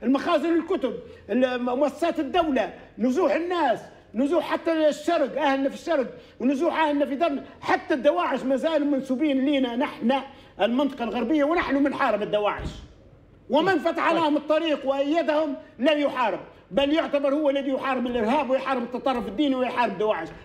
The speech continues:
Speaker 1: هذا ضعف إعلامي،
Speaker 2: نعم.
Speaker 1: ولذلك يجب الاهتمام بالإعلام.
Speaker 2: نعم، طيب. آه، أرحب بضيفتي عبر، آه، الهاتف الصحفية سعاد السويحلي. سيدة سعاد، مرحبا بك.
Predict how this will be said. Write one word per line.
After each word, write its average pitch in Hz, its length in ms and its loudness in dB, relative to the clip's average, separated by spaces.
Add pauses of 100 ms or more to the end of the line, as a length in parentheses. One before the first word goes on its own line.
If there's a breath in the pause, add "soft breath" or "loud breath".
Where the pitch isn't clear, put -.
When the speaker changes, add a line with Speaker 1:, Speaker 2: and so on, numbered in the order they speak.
Speaker 1:
هذا 311 200 2
ضعف 277 320 0
إعلامي، 208 460 -2 (140)
Speaker 2:
نعم. 160 160 0
Speaker 1:
ولذلك 247 380 2
يجب 311 280 0
الاهتمام 226 420 0
بالإعلام. 170 460 -2 (360)
Speaker 2:
نعم، 156 180 -2 (100)
طيب. 143 160 -2 (560 loud breath)
آه، 208 360 0
أرحب 233 520 -2
بضيفتي 185 580 0
عبر، 170 300 0
آه، 151 560 0
الهاتف 156 440 0
الصحفية 147 520 -2
سعاد 147 420 0
السويحلي. 165 640 -2
سيدة 196 200 0
سعاد، 185 380 0
مرحبا 156 280 -2
بك. 113 280 -8